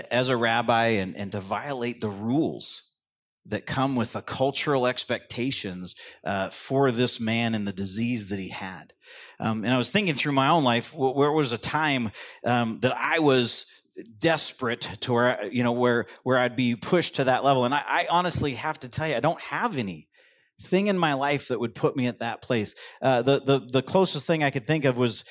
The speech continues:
um, a particular event we had on our farm. And, uh, we had a cow, a fairly new cow to our herd, and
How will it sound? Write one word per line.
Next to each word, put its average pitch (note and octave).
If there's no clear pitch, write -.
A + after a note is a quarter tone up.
um, A#2
a A#2
particular D3+
event C3+
we A#2+
had C3
on C3
our A2+
farm. C3+
And, A#2
uh, A2
we B2+
had C#3
a A2
cow, C#3
a A2
fairly C#3
new B2
cow C#3+
to B2+
our A2+
herd, C#3
and A2